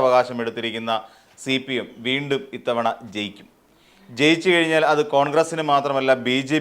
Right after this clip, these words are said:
പിക്കും അതൊരു വലിയ തിരിച്ചടിയായി മാറും. ഇത് വളരെ വ്യക്തമായി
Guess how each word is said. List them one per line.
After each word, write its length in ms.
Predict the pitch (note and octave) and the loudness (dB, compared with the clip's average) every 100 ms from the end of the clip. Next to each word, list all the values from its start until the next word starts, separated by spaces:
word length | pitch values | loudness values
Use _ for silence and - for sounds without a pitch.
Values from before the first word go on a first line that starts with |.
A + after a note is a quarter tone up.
| C#3+ | -2
പിക്കും 220 | C#3 C#3 B2+ | -4 -4 -4
അതൊരു 180 | B2+ A#2+ | -2 -2
വലിയ 220 | A#2 A#2 - A#2+ | 0 -2 -4 -8
തിരിച്ചടിയായി 520 | A#2 B2+ A#2+ A2+ G#2 F#2 | -8 -6 -2 0 0 -2
മാറും. 260 | F#2 F#2 - _ _ _ _ _ _ _ _ C#3+ | -2 -4 -8 _ _ _ _ _ _ _ _ 4
ഇത് 120 | F3 G3 F3 C3 | 8 10 8 8
വളരെ 200 | D#3 F3 D#3 | 8 8 6
വ്യക്തമായി 480 | D#3 F3+ F3 D#3+ | 4 2 4 4